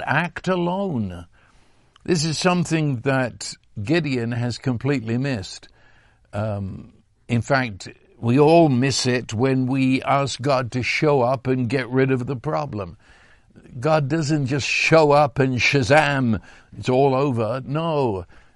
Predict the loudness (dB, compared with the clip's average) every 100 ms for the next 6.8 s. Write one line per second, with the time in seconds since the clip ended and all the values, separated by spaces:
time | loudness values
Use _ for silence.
0 | _ -2 2 2 2 2 0 2 4 4
1 | 2 -4 -6 2 4 4 0 2 2 2
2 | -2 -6 -4 -2 0 2 4 4 2 2
3 | 4 2 -2 -6 -4 2 4 6 10 10
4 | 10 6 2 2 0 -2 0 0 0 0
5 | -2 -6 -2 2 4 4 4 4 4 4
6 | 2 4 4 4 2 -4 -10